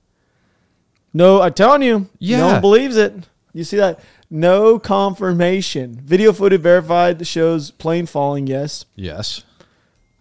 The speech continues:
Speaker 1: Um, nope. Don't care about that. He led a short-lived mutiny against Russian President Putin. Wow, I just, wow, that just really j-, jacked up President
Speaker 2: Right.
Speaker 1: Putin. I'm telling you.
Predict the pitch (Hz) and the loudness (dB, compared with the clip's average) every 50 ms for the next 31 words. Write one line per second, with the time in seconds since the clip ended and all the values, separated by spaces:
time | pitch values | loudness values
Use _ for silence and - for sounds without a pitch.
0 | _ _ _ _ _ _ 170 165 160 160 165 160 160 160 160 165 165 160 156 156 | _ _ _ _ _ _ -8 -6 -4 -4 -2 -2 -2 -2 -4 -4 -4 -4 -4 -4
1 | 156 156 156 156 156 151 160 165 165 175 196 208 _ _ 131 - _ _ - 156 | -4 -4 -6 -6 -6 -4 -2 0 0 0 -2 -4 _ _ -20 -20 _ _ -8 -8
2 | 160 170 - 180 170 165 156 156 151 - 170 170 170 170 165 - 156 143 _ _ | -8 -6 -2 0 0 2 2 0 0 0 0 2 2 0 0 -4 -10 -20 _ _
3 | _ _ _ _ _ _ _ _ _ _ _ - 175 180 185 202 196 190 165 - | _ _ _ _ _ _ _ _ _ _ _ -4 -2 2 2 2 2 2 0 -2
4 | - - 196 208 214 - 180 180 185 196 190 151 139 156 170 185 175 175 175 170 | 0 0 0 0 0 -2 -4 -2 -2 -2 -2 -2 -4 -4 -4 -4 -4 -4 -6 -6
5 | 165 160 139 160 160 147 - 143 156 156 147 - 156 143 - - 156 156 147 139 | -6 -6 -6 -6 -6 -6 -6 -6 -6 -6 -4 -6 -12 -12 -8 -4 -4 -4 -4 -6
6 | 143 143 139 139 131 131 139 156 160 151 139 139 135 127 - _ _ _ 214 160 | -8 -12 -12 -14 -18 -8 -4 -4 -4 -4 -6 -8 -10 -10 -14 _ _ _ _ -20
7 | - - 139 143 131 123 143 147 143 135 - _ 139 139 139 135 147 143 131 123 | -20 -14 -12 -10 -8 -8 -8 -8 -10 -12 -12 _ -10 -10 -8 -8 -10 -12 -14 -18
8 | - 135 139 127 127 117 127 123 113 120 123 117 113 113 - 127 123 107 _ 131 | -16 -16 -14 -14 -12 -12 -12 -14 -14 -12 -14 -14 -14 -14 -14 -16 -18 -18 _ -14
9 | 107 - - 87 87 - 107 - 135 147 139 120 131 143 - _ _ _ _ _ | -10 -8 -8 -8 -8 -12 -12 -12 -12 -14 -14 -14 -18 -20 -20 _ _ _ _ _
10 | _ _ _ _ _ _ _ _ _ _ _ _ _ _ _ _ _ _ _ _ | _ _ _ _ _ _ _ _ _ _ _ _ _ _ _ _ _ _ _ _
11 | _ _ _ _ - 160 - - 185 190 202 180 147 127 113 | _ _ _ _ -14 -14 -6 -4 -2 -2 -2 -4 -8 -10 -12